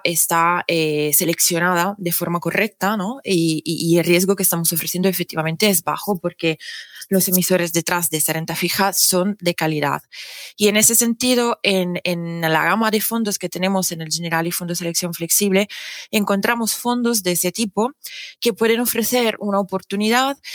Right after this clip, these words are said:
eh, para aquellos inversores más conservadores o que también sean un poco más moderados o agresivos, pero que quieran coger esa oportunidad ahora que ofrecen los mercados,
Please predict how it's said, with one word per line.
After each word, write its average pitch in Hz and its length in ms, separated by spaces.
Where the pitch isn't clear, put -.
eh, 190 220
para 196 200
aquellos 202 360
inversores 226 680
más 190 180
conservadores 202 840
o 262 240
que 208 120
también 185 320
sean 196 200
un 180 100
poco 175 200
más 175 220
moderados 180 540
o 175 60
agresivos, 196 600
pero 180 220
que - 140
quieran 185 500
coger 175 320
esa 160 300
oportunidad 160 760
ahora 160 340
que - 100
ofrecen 156 340
los 151 160
mercados, 175 480